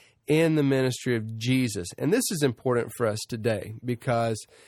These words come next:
you know, as I look across, um, Christianity, and, and I travel the world, so I see it in many places, we have, uh, s-, basically simmered down in many places to being a talking club.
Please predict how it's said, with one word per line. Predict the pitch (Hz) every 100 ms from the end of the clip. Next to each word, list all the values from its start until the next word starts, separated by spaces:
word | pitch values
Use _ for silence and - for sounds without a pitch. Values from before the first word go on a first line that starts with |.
| - -
you | 143
know, | 120
as | 117
I | 143 180
look | 170 135
across, | 117 - 127 120 120 120 - -
um, | 113 113 110 110 - - -
Christianity, | - 127 - 131 127 139 143 135 127
and, | 120 104 101 101
and | 107 104
I | 127
travel | - 113 113 101
the | 92
world, | 101 117 92 87
so | -
I | 101
see | 113 - 120
it | 107 -
in | - 95
many | 113 117
places, | 101 120 117 107 - 92 98 _ - - - -
we | 147 185
have, | 185 147 131 123 117
uh, | 117 110 104 104 110
s-, | - - - - -
basically | 147 123 147 180 - 143 - 127 127 127 123
simmered | - - - 160 147 123
down | 117 131 139 139 135 127 -
in | 110
many | 117 143 160
places | 127 117 113 117 113 -
to | 120
being | 123 139 139 131
a | 123
talking | - 120 127 - 113 98 92
club. | - 95 87 -